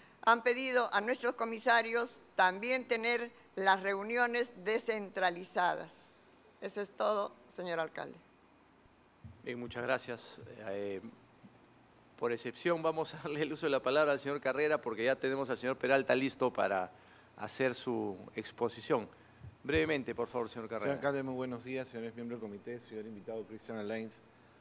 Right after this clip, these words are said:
Speaker 3: Eh, toco el punto de la exposición de los, de los comisarios.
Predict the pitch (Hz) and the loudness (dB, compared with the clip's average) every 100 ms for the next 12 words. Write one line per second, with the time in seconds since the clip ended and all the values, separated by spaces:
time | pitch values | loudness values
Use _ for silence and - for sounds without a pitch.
0 | - - - - - - - _ _ 135 | -20 -20 -20 -20 -20 -20 -20 _ _ -4
1 | 131 131 131 - - - - 110 - - | -4 -4 -6 -8 -12 -20 -12 -10 -10 -18
2 | - - - - - - 190 175 180 - | -20 -20 -20 -20 -20 -4 -2 -2 -4 -4
3 | 185 180 - 185 185 156 131 120 113 - | -6 -6 -4 -4 -4 -4 -4 -4 -6 -10
4 | 117 117 113 143 147 147 - - - 113 | -14 -14 -12 -8 -6 -8 -12 -20 -16 -14
5 | 110 120 110 107 143 117 98 - | -12 -12 -12 -4 -2 -2 -6 -16